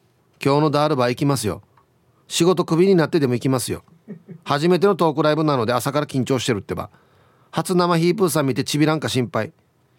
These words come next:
人見知りだけどリスナーさんたちとも会うのが楽しみってば。で、最後まで読んだら頑張ってください。はい、お待ちしております。ありがとうございます。なんで別にピュアなアイスさんが緊張する必要ないさ。ね。はい。ぜひ、必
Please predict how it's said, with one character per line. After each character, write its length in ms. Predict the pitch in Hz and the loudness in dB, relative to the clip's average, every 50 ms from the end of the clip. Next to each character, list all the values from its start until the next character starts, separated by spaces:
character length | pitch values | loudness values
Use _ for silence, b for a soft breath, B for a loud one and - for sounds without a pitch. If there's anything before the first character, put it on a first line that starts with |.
| _ _ _ | _ _ _
人 200 | - - - 185 | -8 0 2 2
見 80 | 180 156 | 2 2
知 120 | 143 185 | 2 0
り 60 | 185 | 2
だ 100 | 190 180 | 2 0
け 80 | 151 135 | 2 2
ど 80 | 143 | 0
リ 80 | 147 151 | 0 0
ス 100 | - 165 | 0 0
ナ 120 | 165 156 | 0 0
ー 20 | 147 | 2
さ 100 | 143 170 | 0 0
ん 60 | 160 | -2
た 100 | 156 135 | -2 -4
ち 80 | - - | -4 -2
と 80 | 127 | -2
も 120 | 120 123 139 | 0 0 0
会 100 | 143 147 | 0 0
う 20 | |
の 80 | 127 107 | 0 0
が 80 | 107 | -2
楽 160 | - 139 131 | -2 -2 -2
し 80 | 113 113 | -2 -2
み 80 | 131 127 | -4 -6
っ 40 | |
て 120 | 131 - - | -6 -8 -10
ば。 160 | 85 - - b b b b b b b b | -10 -10 -12 b b b b b b b b
で、 120 | b 143 135 | b -2 0
最 140 | 170 170 160 | 0 2 2
後 60 | 147 | 0
ま 60 | 127 | 0
で 60 | 113 | 0
読 80 | 127 139 | 0 0
ん 40 | 131 | 0
だ 60 | 117 | 0
ら 40 | 107 | 0
頑 100 | 123 127 | 0 -2
張 80 | 131 123 | -2 -4
っ 40 | |
て 100 | - 131 | -2 -2
く 40 | 110 | -2
だ 60 | 98 | -2
さ 140 | 87 - 82 | -4 -6 -10
い。 60 | 78 - _ _ B B B B B B B B B B B | -14 -16 _ _ B B B B B B B B B B B
は 380 | B 123 143 160 170 180 180 175 | B 0 0 2 2 2 2 0
い、 80 | 147 | -2
お 100 | - 107 | -4 -4
待 240 | 113 113 104 101 - | -2 -2 -2 -4 -6
ち 40 | - | -6
し 20 | |
て 80 | - 120 | -4 -4
お 60 | 110 | -2
り 60 | 104 | -2
ま 120 | 104 104 98 | -2 -4 -4
す。 100 | - 101 | -4 -4
あ 60 | 98 | -2
り 80 | 113 | 0
が 100 | 120 120 | -2 -2
と 120 | 107 113 110 | -2 -2 -4
う 20 | |
ご 80 | 104 98 | -4 -2
ざ 140 | 98 107 107 | -2 -2 -2
い 40 | |
ま 140 | 107 113 110 | -2 -4 -4
す。 260 | - - 90 87 80 | -6 -6 -8 -8 -6
な 160 | - 147 208 294 | -2 0 0 2
ん 60 | 359 | 4
で 100 | 403 392 | 2 2
別 260 | 285 214 151 - 196 | 2 0 0 2 0
に 180 | 233 240 214 160 | 0 0 0 0
ピ 120 | - - | 0 0
ュ 60 | 320 | 2
ア 20 | 180 | 2
な 80 | 151 | 0
ア 40 | 135 | 0
イ 40 | 131 | 0
ス 40 | - | -2
さ 80 | 143 | -2
ん 20 | 113 | -2
が 120 | 104 101 | -2 -4
緊 180 | - - 151 143 | -4 -4 -4 -4
張 100 | 113 101 | -4 -4
す 120 | - - | -4 -6
る 60 | 110 | -6
必 120 | 98 - 98 | -6 -4 -4
要 60 | 92 | -2
な 120 | 101 104 | -2 -2
い 40 | 92 | -4
さ。 220 | - - - - 95 - _ _ _ - | -6 -10 -14 -16 -18 -20 _ _ _ -8
ね。 240 | - 127 123 107 85 - _ _ _ _ _ _ _ _ _ _ _ | -4 -4 -2 -2 -4 -8 _ _ _ _ _ _ _ _ _ _ _
は 240 | - 80 80 80 98 B B B B B B B B B B - | -12 -10 -10 -10 -10 B B B B B B B B B B -10
い。 20 | |
ぜ 220 | 104 95 110 147 147 | -6 0 0 0 0
ひ、 460 | 143 - - 147 135 117 85 - - _ _ _ _ _ _ _ _ _ _ _ _ _ _ _ _ _ _ - | 0 -2 -2 0 0 0 0 -4 -10 _ _ _ _ _ _ _ _ _ _ _ _ _ _ _ _ _ _ -6
必 140 | - 123 | -4 -2